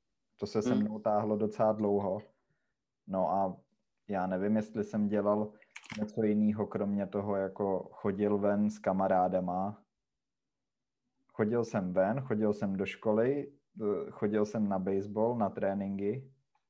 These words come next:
Speaker 2: No tak co víc jinýho bys chtěl dělat,
Speaker 1: Hrál jsem
Speaker 2: prosím
Speaker 1: na
Speaker 2: tě?
Speaker 1: počítači.
Speaker 2: No, tak to je přece úplně krásný dětství. <laughs> To
Speaker 1: No,
Speaker 2: podle
Speaker 1: tak
Speaker 2: mě bohatě stačí.
Speaker 1: by, bylo dobrý, no.
Speaker 2: Já jsem ještě, že jo,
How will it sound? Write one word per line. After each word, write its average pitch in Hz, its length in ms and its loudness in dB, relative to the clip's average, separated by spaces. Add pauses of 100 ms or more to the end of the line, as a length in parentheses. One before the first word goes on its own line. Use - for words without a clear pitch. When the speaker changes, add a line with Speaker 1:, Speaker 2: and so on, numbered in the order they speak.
(300)
Speaker 2:
No 101 60 -6
tak 101 180 -4
co - 140 4
víc 101 260 6
jinýho 104 320 6
bys 101 200 4
chtěl 104 320 4
dělat, 101 240 4
Speaker 1:
Hrál 117 80 -6
jsem - 100 -12
Speaker 2:
prosím 110 300 -4
Speaker 1:
na 107 80 -4
Speaker 2:
tě? - 100 -8
Speaker 1:
počítači. - 720 -10 (760)
Speaker 2:
No, 98 240 0
tak 104 180 0
to 110 120 8
je 104 120 8
přece - 320 0
úplně 110 360 6
krásný 110 520 6
dětství. 110 520 4 (260)
<laughs> - 400 0 (480)
To 127 60 4
Speaker 1:
No, 120 60 2
Speaker 2:
podle 117 200 8
Speaker 1:
tak 120 40 6
Speaker 2:
mě 120 100 6
bohatě 120 360 4
stačí. 127 500 0 (220)
Speaker 1:
by, 120 60 -2 (100)
bylo 123 280 2
dobrý, 175 380 0
no. 117 320 -2 (1200)
Speaker 2:
Já 117 140 6
jsem 123 200 0
ještě, 131 420 -2 (140)
že 120 160 -4
jo, 117 220 2